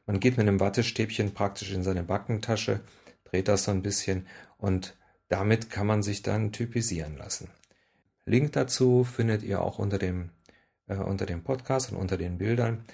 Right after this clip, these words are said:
Das ist also die einfachste Möglichkeit. Das heißt also, man braucht wirklich nur einen ganz kleinen,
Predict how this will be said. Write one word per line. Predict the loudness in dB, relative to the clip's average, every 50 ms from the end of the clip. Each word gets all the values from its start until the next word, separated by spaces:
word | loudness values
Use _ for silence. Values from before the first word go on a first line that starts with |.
| -20 -20 _ _
Das | -4 -2 -2
ist | -2 0
also | 0 0 0 0
die | 0 -2 -4
einfachste | -2 -2 -2 -2 -2 -2 -4 -4 -4 -6 -6
Möglichkeit. | -8 -8 -8 -10 -10 -12 -14 -14 -14 -14 -14 -14 -14 -14 -14 -14
Das | -10 -8 -8 -6 -4
heißt | -4 -4 -4 -4
also, | -4 -4 -2
man | -2 -2 -2 -4
braucht | -2 -4 -4 -4 -2
wirklich | -4 -4 -2 -2 -2 -2
nur | 0 0 2 2 2 2 0 -2 -12 -20 -20 -20 -20 -20 _ _ _ _ _ -10
einen | -8 -8 -4
ganz | 0 0 0 2 2 0 -2 -4 -12
kleinen, | -12 -8 -4 -2 0 0 2 2 2 0 0 -2 -4